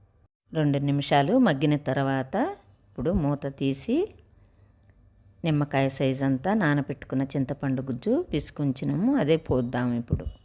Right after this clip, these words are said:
చింతపండు గుజ్జు పులుపు చూసి పోసుకోండి. నేనైతే కేజీ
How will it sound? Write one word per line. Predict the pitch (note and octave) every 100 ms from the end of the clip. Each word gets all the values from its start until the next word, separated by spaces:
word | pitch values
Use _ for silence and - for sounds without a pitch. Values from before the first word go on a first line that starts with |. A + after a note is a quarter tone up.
| _ _ - - - _ - - - - - - - - - -
చింతపండు | C3+ C#3 C#3+ C#3+
గుజ్జు | C3+ B2+ B2+ F3 C4+ C4+ D#3
పులుపు | C#3+ D3
చూసి | C3 C#3+ C#3 C#3 B3
పోసుకోండి. | - C#3 C#3 - C3 B2+ C#3+ A#3 -
నేనైతే | D3+ C#3+ C#3 C3 -
కేజీ | - C#3 C3